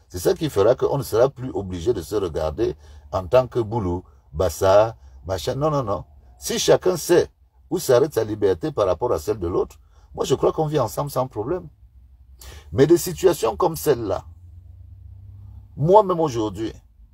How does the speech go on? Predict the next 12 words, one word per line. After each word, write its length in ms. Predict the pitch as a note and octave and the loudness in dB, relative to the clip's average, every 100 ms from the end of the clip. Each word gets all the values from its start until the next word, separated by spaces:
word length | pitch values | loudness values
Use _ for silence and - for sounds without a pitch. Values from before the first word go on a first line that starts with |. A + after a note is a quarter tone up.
| - - - - - - - - - - - - - - - - - | -20 -20 -20 -20 -20 -20 -20 -18 -16 -16 -16 -18 -20 -20 -20 -20 4
quand 220 | F#3+ G3+ | 4 4
je 140 | B2 | 0
sais 220 | A#2+ G3 F#3+ | 2 4 4
que 100 | E3+ | 2
tout 180 | E3 | 0
le 80 | D3 | -2
poisson 280 | G#2 G#2 C#3 | -2 -2 -2
que 120 | D3 | -2
je 80 | A2 | -4
mange 240 | G2 B2+ | -2 -2
au 60 | A#2+ | -2
Cameroun, 400 | - F2 E2+ F2 | -2 -2 -2 -4